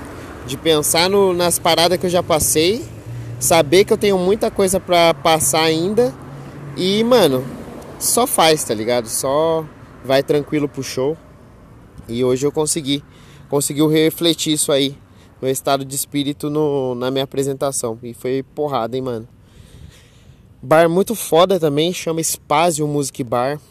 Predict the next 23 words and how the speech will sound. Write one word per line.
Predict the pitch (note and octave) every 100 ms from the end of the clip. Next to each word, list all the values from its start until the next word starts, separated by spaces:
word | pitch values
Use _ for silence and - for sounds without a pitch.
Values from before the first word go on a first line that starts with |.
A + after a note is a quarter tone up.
| -
um | C3+
bar | B2+ B2+ C3
que | B2+ -
tem | C#3+ C3+
três | C#3 D3+ D3+
ambientes, | C#3+ C#3+ C3+ E3 F#3 - - - _
tudo | - G3+ A#3 A3 F#3+ D#3 C#3 B2+ C3 -
isolamento | - C#3+ D#3+ D#3 D#3 D#3
acústico, | D3+ - E3 G#3 - - - _ _ _ _
então | - C#3+ C#3+ D3 B2+ B2 - -
teto | - D#3 D3+
baixinho, | D3+ C#3 - - G3 G3
tá | D3+
ligado? | C3 C#3+ C3
Isolamento | C#3 D3+ D3 D#3 D#3
acústico, | - D#3 - -
a | D#3+
risada | D3 C#3 D3 C#3
vinha, | A#2+ C#3 E3
que | F3
era | D#3+
uma | D3
beleza, | C#3+ B2 C#3+ F3 F3